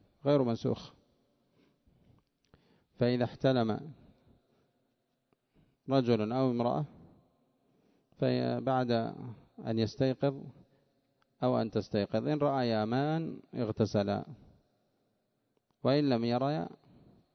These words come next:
فلا غسل عليهما. الماء من الماء.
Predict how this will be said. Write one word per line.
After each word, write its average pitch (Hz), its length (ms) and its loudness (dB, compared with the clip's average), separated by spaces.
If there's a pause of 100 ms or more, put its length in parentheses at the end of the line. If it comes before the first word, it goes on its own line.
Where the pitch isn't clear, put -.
(360)
فلا 123 460 2
غسل 120 260 0
عليهما. 101 460 -2 (3250)
الماء 120 440 4
من 120 160 2
الماء. 95 320 0